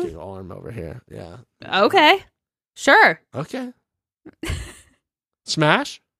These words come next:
Speaker 2: Smash. Smash, smash. Smash, smash, smash, smash.
Speaker 1: I think he was originally a smash for you anyway.
Speaker 2: He was a smash, but I, that just smashed him up higher in the ratings. <laughs> Fuck.
Speaker 1: It's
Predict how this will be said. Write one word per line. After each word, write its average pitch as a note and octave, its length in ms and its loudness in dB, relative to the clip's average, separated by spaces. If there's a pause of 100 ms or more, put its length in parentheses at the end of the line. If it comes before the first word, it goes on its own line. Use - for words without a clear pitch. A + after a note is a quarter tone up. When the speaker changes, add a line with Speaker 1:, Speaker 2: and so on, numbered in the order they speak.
(680)
Speaker 2:
Smash. - 720 -2 (760)
Smash, F4+ 360 0
smash. B3 320 2 (260)
Smash, F#4 180 2
smash, A4+ 180 0
smash, B4+ 200 -2
smash. - 380 -4
Speaker 1:
I D#3 100 -2
think B3 160 -6
he C4 80 2
was G#3+ 160 2
originally F3+ 480 2
a C#3+ 40 -2
smash C#3+ 380 -4
for C3+ 120 -4
you C3 180 4
anyway. G#2+ 320 -4 (460)
Speaker 2:
He D4 140 0
was C4+ 140 2
a A#3 60 -8
smash, F3 400 -8
but - 180 -4
I, A3 360 4
that G#3+ 260 2
just - 320 -2
smashed G3+ 440 2
him G#3 100 2
up F#3 160 0
higher F3+ 320 0
in D#3+ 120 -6
the D#3 80 -8
ratings. - 540 -10 (500)
<laughs> - 680 -8
Fuck. G3+ 280 0 (240)
Speaker 1:
It's - 80 -14